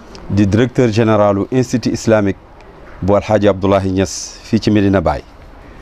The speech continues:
Kàddoom nag, ni ko mbooloo mi nga xam ne ñoo organisé sàkko te di ko séntu ci moom, moom moo jëm ci lu aju ci prévention ak sortie de crise.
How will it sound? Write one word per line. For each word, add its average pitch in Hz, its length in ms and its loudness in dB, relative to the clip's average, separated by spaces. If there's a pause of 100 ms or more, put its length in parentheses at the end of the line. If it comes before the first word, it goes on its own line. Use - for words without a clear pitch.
(240)
Kàddoom 123 360 4
nag, 143 140 2 (680)
ni 113 160 2
ko 117 520 2
mbooloo 120 400 2
mi 117 120 -2
nga 127 100 2
xam 120 200 -4
ne 101 300 0 (100)
ñoo 110 300 0
organisé 110 640 0 (560)
sàkko 104 560 -2 (840)
te 123 120 0
di 113 120 0
ko 120 120 0
séntu 110 340 -2
ci 120 140 -2
moom, 101 240 0 (840)
moom 117 280 4 (120)
moo 120 140 4
jëm 107 320 0
ci - 140 -2
lu 113 160 2
aju 107 240 2
ci 101 380 2
prévention 120 680 2 (840)
ak - 140 -2
sortie 127 320 -2
de 113 100 -2
crise. - 540 -6